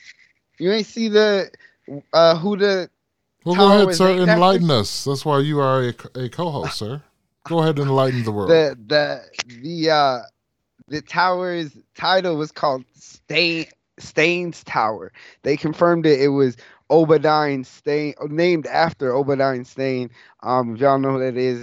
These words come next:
Speaker 1: it's the, uh, T-, uh, Tony Stark's villain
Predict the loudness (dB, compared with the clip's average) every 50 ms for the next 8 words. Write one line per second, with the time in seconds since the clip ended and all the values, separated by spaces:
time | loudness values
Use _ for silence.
0 | -12 -16 -14 -8 -4 -2 0 0 -2 -2 -6 -10 _ _ -6 -2 0 0 0 0
1 | -2 -4 -6 -8 _ _ _ _ _ _ -8 -8 -4 0 2 2 2 2 0 -4
2 | -2 -2 0 0 -2 -2 2 2 4 4 2 0 -4 -4 -2 -2 -2 -2 -6 -8